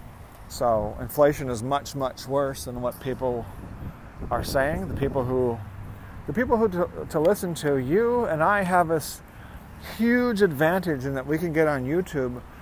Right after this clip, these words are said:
and listen to the right people, not the dumb people who know nothing about economics, the politicians and the news media. That's who most people listen to because they're in your face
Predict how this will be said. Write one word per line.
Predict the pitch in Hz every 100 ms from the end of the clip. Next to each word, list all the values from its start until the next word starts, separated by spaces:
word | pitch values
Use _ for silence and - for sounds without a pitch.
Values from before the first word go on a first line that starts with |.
| - -
and | 135 139
listen | 151 - 156
to | 143 147
the | 131 131
right | 131 151 185 -
people, | - 123 - - - - - - - - -
not | 127 143 185 -
the | 196 160 - - - 123
dumb | 151 170
people | 190 170 156
who | 135 143
know | 135 131
nothing | 127 143 175 175 160 143
about | 135 131
economics, | 131 131 135 143 123 -
the | 139
politicians | - 139 151 139 147 139 151 147
and | 127
the | 123
news | 131 156 160
media. | 127 120 123 143 - - - - -
That's | 156 185
who | 202
most | 165 180
people | 180 156 131
listen | 120 101 110
to | 101 117 110 -
because | 127 139 127
they're | 127 135
in | 139
your | 113
face | - - 135 113 - -